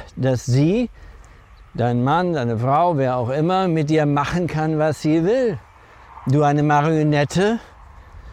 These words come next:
der anderen Partnerin, des anderen Partners geworden bist. Und du lebst nicht dein eigenes Leben.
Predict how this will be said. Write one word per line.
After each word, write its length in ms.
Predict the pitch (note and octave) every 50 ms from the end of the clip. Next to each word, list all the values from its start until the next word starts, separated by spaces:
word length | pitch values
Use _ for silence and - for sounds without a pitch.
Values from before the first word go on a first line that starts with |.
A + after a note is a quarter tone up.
| - - - -
der 720 | C3+ C3 B2+ D3+ D#3 D#3 D#3+ E3 E3 D#3+ D#3+ D3+ C#3 A#2+ - - - - - -
anderen 680 | D#3 D#3 E3 E3 E3 E3+ E3+ E3+ F3 F#3 F3+ D3+ F3
Partnerin, 720 | D#3 E3 F3+ G3+ A#3+ C4 - D#3+ D#3+ D3 D3 D3+ D3 C#3+ C3+
des 300 | C#3 C#3 C3+ A#2+ - -
anderen 400 | - C#3 D3 D#3 D#3 D#3 D#3+ D3+
Partners 500 | F3+ G3+ A3 A#3+ E3+ D3 B2 A2 - -
geworden 460 | A#2 G#2 A2+ A#2 A2+ A2 A2 A2+ A2
bist. 320 | G#2 G#2+ - - - - - - - - - - - - - - - - - - -
Und 200 | D3+ C#3 B2 C3
du 80 | C#3
lebst 380 | C#3 C#3+ F#3+ C4 - - - -
nicht 200 | D#4+ - - -
dein 140 | G#3+ F#3+ -
eigenes 500 | - G3 G#3 G#3+ G#3+ G#3 G3+ G3+ - -
Leben. 500 | F#3+ F3+ E3+ D3 B2 A2 G2+ F#2+ E2+